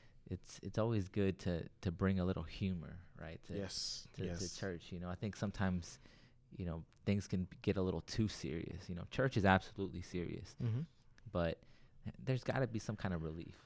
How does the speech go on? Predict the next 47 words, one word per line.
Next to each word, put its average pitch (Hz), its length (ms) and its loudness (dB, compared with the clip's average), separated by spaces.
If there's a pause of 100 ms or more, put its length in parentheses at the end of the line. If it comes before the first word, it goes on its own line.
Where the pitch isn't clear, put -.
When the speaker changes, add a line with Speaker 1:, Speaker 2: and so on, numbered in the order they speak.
Speaker 1:
a 92 40 -12
little 92 140 -12
comic, 87 360 -8 (320)
comical 90 360 -8
relief, 120 120 -4
Speaker 2:
There 123 100 2 (140)
has 117 160 -2
to - 80 -12
be. 92 80 -2
Speaker 1:
you 85 40 -2
know? 85 140 -6
Speaker 2:
There 120 80 -2 (1300)
Speaker 1:
I 110 80 8
wanna 143 240 10
go 123 120 12
back 104 380 12
to, 92 460 6
um, 82 540 4 (720)
you 90 100 2
know, 78 240 0 (480)
the - 80 0
subject 95 420 6
of, 82 180 6
of 92 140 -2
worship, - 420 2 (240)
you 85 140 -8
know, 85 100 -6
because 92 220 -2
I 90 60 0
feel 87 160 -2
like 85 120 -2
that's, - 320 -6 (560)
that's - 200 -6
really 87 160 4
your 82 140 2
strong 82 540 2 (180)
suit, - 400 0
you 90 100 -4
know, 82 60 -2
and 80 80 -2
that's - 180 -6
where 87 100 -4
you 82 220 -4 (240)
really 87 180 -2
feel 82 200 0
at - 120 -4
home. 85 360 2